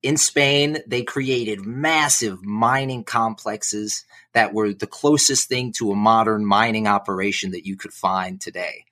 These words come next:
I, I, I, and tens of thousands of people worked in these mines, and they were driven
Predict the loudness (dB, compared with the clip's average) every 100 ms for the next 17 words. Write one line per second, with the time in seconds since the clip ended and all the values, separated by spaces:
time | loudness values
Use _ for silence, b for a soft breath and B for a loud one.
0 | _ _ _ 2 2 2 0 -2 -4 -8
1 | -6 -6 -8 _ _ _ 0 2 2 0
2 | 2 2 2 0 -2 -6 -8 -6 -6 -6
3 | -4 -4 -4 -6 -6 -4 0 2 2 0
4 | 0 0 2 0 0 2 4 4 2